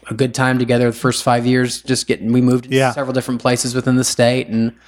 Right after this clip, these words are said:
Speaker 1: uh, had our first kid when I was thirty-five and had my son when I was forty, and now I'm forty-six, and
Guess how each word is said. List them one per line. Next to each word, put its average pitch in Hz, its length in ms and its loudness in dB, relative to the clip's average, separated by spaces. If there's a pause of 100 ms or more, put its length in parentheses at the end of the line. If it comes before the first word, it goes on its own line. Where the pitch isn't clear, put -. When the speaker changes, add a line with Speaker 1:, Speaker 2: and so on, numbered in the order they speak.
(520)
Speaker 1:
uh, 120 440 2
had 120 160 -2
our 120 80 0
first - 360 -2
kid 131 180 0
when 120 120 2
I 117 120 2
was 113 440 -4 (300)
thirty-five 123 880 0
and 107 380 -4 (1080)
had 113 160 -4
my 113 100 0
son 120 300 0
when 117 100 2
I 113 60 0
was 107 160 -4
forty, 120 420 0
and 113 100 2
now 113 100 0
I'm 117 140 2
forty-six, 117 760 0
and 113 300 -4